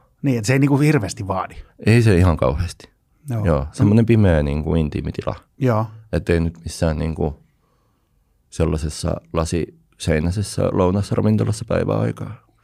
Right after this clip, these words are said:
Speaker 1: Mm. Niin, tää voi olla lasiseinät, jos on pimeä.
Speaker 2: No, no joo, voi olla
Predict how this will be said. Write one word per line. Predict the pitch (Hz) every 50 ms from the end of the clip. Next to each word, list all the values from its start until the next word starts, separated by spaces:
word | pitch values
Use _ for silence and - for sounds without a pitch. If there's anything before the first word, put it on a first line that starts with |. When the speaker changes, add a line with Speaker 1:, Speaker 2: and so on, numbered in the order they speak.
| _ _ -
Speaker 1:
Mm. | 165 175 165 127 - - - - - - _ _ _ _ _ _ _ _ _ _ - - - -
Niin, | 139 123
tää | 113 110
voi | 117
olla | 120 127 131
lasiseinät, | 127 113 113 110 - 123 120 113 107 101 110
jos | 104 -
on | 117 110
pimeä. | 120 113 104 92 90 - - - _ -
Speaker 2:
No, | 90 101 104 98 - - - -
no | 101 101 101
joo, | 107 110 113 110 104 95 90
voi | 82 85 85 78 69
olla | 69 73 71